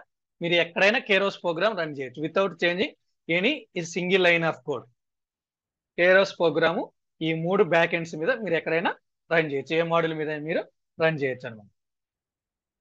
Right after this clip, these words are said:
So what are the different steps, steps to develop the, uh, Keros, Keros ప్రోగ్రామ్ ని లేదా డీప్ లెర్నింగ్ మోడల్స్ ని డెవలప్ చేయడానికి బేసిక్ స్టెప్స్ ఏంటి? First, you need to define your training data.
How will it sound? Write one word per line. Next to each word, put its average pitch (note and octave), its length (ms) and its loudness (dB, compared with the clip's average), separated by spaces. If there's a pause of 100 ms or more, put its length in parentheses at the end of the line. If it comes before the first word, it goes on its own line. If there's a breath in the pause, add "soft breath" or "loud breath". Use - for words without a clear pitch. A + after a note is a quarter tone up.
(1700)
So F#3+ 60 6 (120)
what F#3 220 8
are A3 120 6
the G#3 160 6
different F#3+ 380 4
steps, F3+ 280 2 (220)
steps F3+ 260 0 (120)
to G3 60 2 (120)
develop F3 320 2
the, A#3+ 80 6 (540)
uh, D#3 140 0 (120)
Keros, F3+ 340 4 (380)
Keros F#3 340 -2
ప్రోగ్రామ్ E3+ 400 0
ని F3+ 120 -6
లేదా E3+ 220 -2
డీప్ F3+ 220 -4
లెర్నింగ్ F3+ 320 -4
మోడల్స్ E3 340 -6
ని A3+ 80 -6 (400)
డెవలప్ F3+ 320 2
చేయడానికి E3+ 380 0 (140)
బేసిక్ F3 320 -4
స్టెప్స్ E3+ 340 -2
ఏంటి? D3+ 240 -4 (400)
First, F3 200 0 (140)
you F#3+ 160 0
need G#3+ 220 -2
to A3+ 60 2 (100)
define G3 280 -2 (100)
your A3 140 2 (440)
training F3+ 420 4
data. A2 200 -8